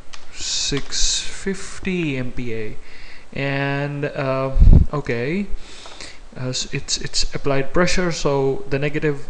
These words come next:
will be in, in, in, in this direction, in, in the opposite direction. So now I, I'll submit the job again. <sighs>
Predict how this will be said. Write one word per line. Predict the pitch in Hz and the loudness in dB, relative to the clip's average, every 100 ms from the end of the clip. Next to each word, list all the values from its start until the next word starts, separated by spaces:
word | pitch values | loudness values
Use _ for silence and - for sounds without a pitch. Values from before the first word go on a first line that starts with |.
| - | -2
will | 139 139 | 0 0
be | 135 131 135 | 0 -2 -2
in, | 131 127 123 | -4 -4 -6
in, | 131 123 - | -6 -6 -6
in, | 123 123 123 120 | -6 -6 -6 -8
in | 123 120 120 120 123 - 135 | -8 -8 -10 -12 -14 -14 -10
this | 127 | -6
direction, | - 123 120 - 120 120 - - - - - - - | -4 -4 -6 -8 -10 4 6 8 6 -2 -16 0 0
in, | 123 127 | 0 -6
in | 123 123 | -12 -8
the | 120 - | -8 -6
opposite | 131 135 127 123 | -6 -4 -4 -4
direction. | 123 123 135 123 | -4 -6 -6 -8
So | 127 123 - | -8 -8 -10
now | 131 127 | -8 -6
I, | 123 127 127 127 - - | -6 -8 -10 -12 -14 -14
I'll | 131 127 | -12 -10
submit | - - 143 139 | -8 -6 -8 -10
the | 135 | -10
job | 127 127 | -8 -6
again. | 127 127 160 202 - - - - - - - - - - - - - - - - - - - | -6 -6 -6 -6 -8 -12 -14 -14 -14 -14 -14 -10 -8 -8 -10 -10 -12 -14 -14 -12 -12 -12 -6
<sighs> | - | 6